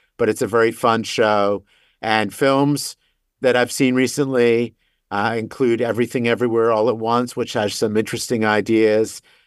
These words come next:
and the Sp-, Into the Spider-Verse and Across the Spider-Verse movies are a lot of fun. Uh, so, uh, there's, there's been a, a, a great, uh,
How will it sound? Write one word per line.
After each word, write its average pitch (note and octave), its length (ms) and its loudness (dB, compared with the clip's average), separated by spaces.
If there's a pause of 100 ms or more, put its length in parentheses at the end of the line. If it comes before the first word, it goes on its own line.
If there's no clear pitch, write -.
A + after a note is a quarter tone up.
(120)
and G2+ 560 0 (280)
the G#2 180 0
Sp-, - 380 -10
Into B2 260 -2
the A#2+ 100 4
Spider-Verse A2+ 720 2
and G2+ 100 -2
Across A2+ 360 0
the A2 80 -10
Spider-Verse G#2 800 0 (440)
movies G#2+ 580 2
are G#2 260 0
a G2+ 60 2
lot G2+ 200 2
of G2 80 -6
fun. G#2 460 -2 (380)
Uh, F#2+ 280 0
so, G#2 640 2
uh, G2+ 300 -4 (240)
there's, A#2 420 0
there's A#2 200 -2
been C#3 300 0
a, B2+ 320 0
a, A2 240 -2 (120)
a G2+ 40 -8
great, B2+ 520 2 (360)
uh, G#2 380 0